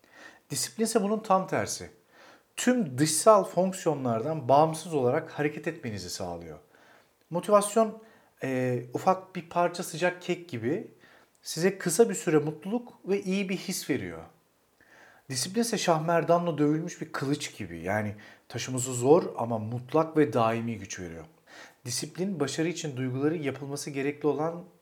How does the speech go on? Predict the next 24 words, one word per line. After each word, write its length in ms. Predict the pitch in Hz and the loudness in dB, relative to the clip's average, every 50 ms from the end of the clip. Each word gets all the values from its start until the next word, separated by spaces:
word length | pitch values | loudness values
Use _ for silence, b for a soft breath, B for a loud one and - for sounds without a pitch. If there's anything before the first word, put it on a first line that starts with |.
| _ _ - | _ _ -6
eylemlerden 760 | 123 117 113 120 123 127 127 127 127 120 123 143 147 143 120 | -4 -2 -2 -2 -2 -2 -2 -2 -2 -2 -2 -4 -4 -4 -6
devam 300 | 107 92 87 85 80 80 | -6 -6 -6 -8 -10 -12
ettirir. 540 | 80 - - - - - - - - _ _ _ _ _ _ _ _ _ _ _ _ B B B B B B B - | -16 -18 -18 -20 -18 -18 -20 -20 -20 _ _ _ _ _ _ _ _ _ _ _ _ B B B B B B B 2
Eğer 160 | 120 131 143 | 2 4 4
aksiyona 400 | 156 151 151 - - 160 165 180 | 2 0 0 -2 -4 -4 -4 -2
geçmenin 400 | 160 156 156 156 - 170 160 156 | -2 -4 -4 -4 -4 -6 -6 -6
ön 160 | 147 143 151 | -4 -4 -4
şartı 400 | 147 - - 151 147 - - 139 | -4 -4 -4 -4 -6 -6 -8 -8
duygular 360 | 123 131 131 131 151 165 165 | -6 -4 -4 -2 -2 -2 -2
olursa 520 | 147 143 160 202 180 - - 151 170 214 - - _ - 110 | -2 -2 -4 -6 -6 -4 -4 -4 -4 -4 -8 -16 _ -6 -2
doğru 260 | 113 117 117 151 185 | -2 0 0 0 0
motivasyonun 640 | 190 165 - - 127 113 101 - - 110 98 98 101 | 0 -2 -2 -2 -4 -4 -4 -6 -6 -8 -8 -6 -4
ruh 160 | 127 151 156 | -4 -2 0
halini 320 | 147 139 127 120 113 107 | 0 0 0 0 -2 -4
beklemek, 520 | 110 110 107 107 110 101 95 90 - - - B B B B B B B B B | -4 -6 -6 -6 -8 -8 -8 -10 -14 -18 -20 B B B B B B B B B
devamlı 480 | 117 120 147 160 175 175 170 160 151 | 4 6 6 8 8 6 4 4 0
ertelemenin 560 | 139 131 123 127 - 127 127 127 127 127 127 123 | 0 0 -2 -2 -2 -4 -2 -2 -2 -2 -2 -2
mükemmel 760 | 117 117 117 113 117 - 151 147 147 143 156 170 170 160 139 | -4 -4 -6 -6 -4 0 0 0 0 0 0 0 0 -2 -4
bir 40 | 143 | -6
sebebi 340 | - - 135 127 131 123 | -8 -6 -6 -4 -4 -2
haline 300 | 127 117 107 104 101 98 | -2 -2 -2 -2 -6 -8
dönüşüyor 360 | 95 90 87 82 - - 90 85 | -8 -10 -10 -12 -12 -12 -12 -12
o 40 | |
zaman. 200 | 82 82 80 80 | -12 -14 -16 -18